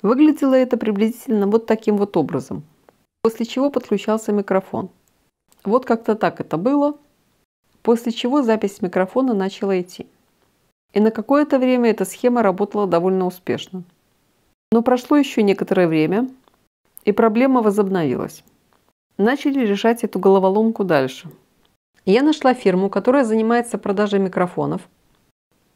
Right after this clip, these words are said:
и попыталась узнать у них. Рассчитывала, что они мне что-то подскажут. Главное вообще было понять,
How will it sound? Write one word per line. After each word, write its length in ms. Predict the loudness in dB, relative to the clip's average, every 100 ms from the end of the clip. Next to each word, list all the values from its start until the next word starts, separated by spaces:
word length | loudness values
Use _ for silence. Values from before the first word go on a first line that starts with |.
| _ -6
и 60 |
попыталась 540 | -4 -2 0 2 0 -2
узнать 380 | 0 0 0 -2
у 40 |
них. 300 | -2 -4 -10 _ _ _ _ _ _ _ -6
Рассчитывала, 640 | -2 -2 -2 0 2 0
что 180 | 0 0
они 180 | 2 2
мне 160 | 2
что-то 240 | 0 -2 -2
подскажут. 540 | -4 -6 -4 -4 -8 _ _ _ _ _ _ -2
Главное 380 | 2 4 4 4
вообще 280 | 2 0
было 220 | 0 2 2
понять, 500 | 2 2 0 -4